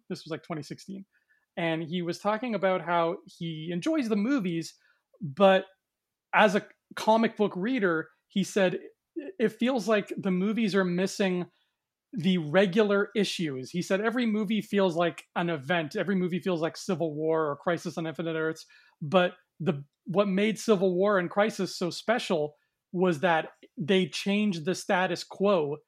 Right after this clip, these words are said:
so that when you go back and you read, you know, Batman number forty-eight, Batman's status quo has been changed because of something that happened in Crisis.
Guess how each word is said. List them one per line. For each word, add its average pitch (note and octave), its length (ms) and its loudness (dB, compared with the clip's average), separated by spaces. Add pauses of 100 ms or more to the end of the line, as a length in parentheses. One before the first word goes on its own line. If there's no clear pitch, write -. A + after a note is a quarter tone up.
(120)
so - 160 -6
that E3+ 180 0
when F3 140 -2
you E3+ 120 0
go F3 200 0
back F#3+ 340 2
and F3 160 0
you E3 140 -2
read, G#3 420 0
you F#3+ 100 -4
know, D3+ 140 0
Batman E3 520 -2
number D3+ 400 -4 (120)
forty-eight, F3 640 0 (540)
Batman's G3+ 480 4
status G3+ 400 2
quo G#3 300 0
has F3 140 2
been E3 180 -4
changed F#3 400 0
because E3 260 -2
of D#3+ 80 -6
something E3 300 -4
that D#3 100 -4
happened D3+ 300 -4
in D3 80 -8
Crisis. F#3+ 520 -4